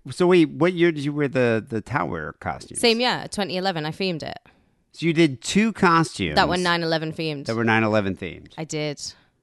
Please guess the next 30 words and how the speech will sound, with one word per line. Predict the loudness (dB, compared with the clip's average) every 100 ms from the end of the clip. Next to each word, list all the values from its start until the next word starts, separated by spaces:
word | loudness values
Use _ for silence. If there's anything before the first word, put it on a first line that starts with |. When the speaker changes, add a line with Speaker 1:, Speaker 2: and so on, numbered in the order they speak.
| _ -12
Speaker 1:
Wow, | -4 -2 -2 -6 -10
you, | -8
you, | -6 -2 -2 -4 -2
you | 2 4
were | 4
into | 4 0 -4
it. | -6 -10 _ -20 -20 -2 2
Uh, |
did | 6 6 6
you |
make, | 4 4 2 0
like, | 0 0
Twin | -2 2
Tower | 4 2 0
cupcakes? | -2 -6 -2 -2 -2 -4 -8
Like, | -8
get | -8
a |
couple | -8 -6 -6
ho-hos, | -2 -2 2 2 2 0 -2
stand | -2 0
them | 0 -2
up | -6
vertically, | -6 -4 -6 -8 -6 -4 -6
put | -8 -10
some | -4
red | 0 -2 -2
frosting | 0 0 0 0 0
on | 2 0
them? | -2 -4